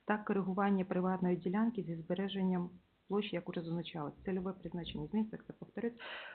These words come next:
Е, проєктується, е, необхідне, проєктується розмістити необхідні майданчики та спорудам-, та споруди разом з необхідними по технологіями проїздами для автотранспорту. Е, влаштовується дренажна система для водовідведення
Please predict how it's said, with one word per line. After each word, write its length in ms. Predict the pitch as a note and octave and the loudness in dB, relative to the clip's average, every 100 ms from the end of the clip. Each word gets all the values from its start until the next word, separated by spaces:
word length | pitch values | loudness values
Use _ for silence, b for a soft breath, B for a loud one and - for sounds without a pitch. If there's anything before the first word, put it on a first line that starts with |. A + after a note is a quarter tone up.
| B F3 | B -6
Е, 120 | E3+ | -4
проєктується, 840 | F#3 G3+ - B3 A#3+ - A3 G#3 G3+ G#3+ | -2 -2 2 2 2 2 4 4 0 -2
е, 220 | F#3 F3+ | 0 2
необхідне, 960 | F#3+ G3 G3+ G3+ - - A3 G#3 F#3+ F3+ | 4 4 4 2 -2 0 2 4 4 2
проєктується 840 | G3 G3+ G3+ A#3+ A#3 A3 - G3 F#3+ | 2 2 2 6 6 4 2 2 2
розмістити 560 | G3 G3+ G3+ A3 G#3+ | 4 4 4 0 2
необхідні 460 | F#3+ F#3+ - F#3 F#3+ | 2 2 0 2 4
майданчики 640 | F#3 F#3 A3 A3+ G#3+ F3+ | 4 4 4 4 2 -2
та 140 | - F3+ | -4 -4
спорудам-, 640 | - F#3 A3 G3+ G3+ F#3+ - - | -2 0 0 0 -2 -2 -4 -4
та 140 | - F3 | -2 -2
споруди 560 | - F3+ F#3+ G3 B3 - B B - | 0 2 2 2 0 0 B B -4
разом 340 | F#3 F#3+ A3 | 0 4 4
з 120 | A3 | 4
необхідними 600 | F#3+ F#3 - G#3+ G3+ G3+ | 2 2 0 0 2 2
по 160 | G3 - | 0 -2
технологіями 640 | G#3 - F#3 G#3 G3 F#3 | -2 0 2 2 4 2
проїздами 580 | F3+ F3+ F3+ F3+ F#3 F#3 | 2 0 0 2 4 4
для 200 | E3+ F3+ | 4 2
автотранспорту. 1000 | F3+ F3+ F3 F3 G3 G#3+ - A3+ - B3 | 2 0 -2 0 0 0 -2 -2 2 0
Е, 680 | - - - - F3+ F3+ F3+ | 0 -10 -12 -2 0 2 2
влаштовується 1120 | - F#3 G#3 G#3 - A3+ G3+ G3+ G3 F#3+ G3 F#3 | 0 2 2 2 6 6 6 4 2 2 2 2
дренажна 640 | F#3+ G3+ G3+ F#3+ F#3 F3+ | 4 6 6 6 4 2
система 480 | F#3 - - G3+ F#3+ | 2 -2 2 4 4
для 320 | F3 F#3 F#3+ - | 4 4 4 2
водовідведення 1200 | F3+ E3+ D#3+ F3 D#3+ G3 A3 B3 A#3 A#3+ B3 | 2 2 2 0 4 4 6 8 8 10 8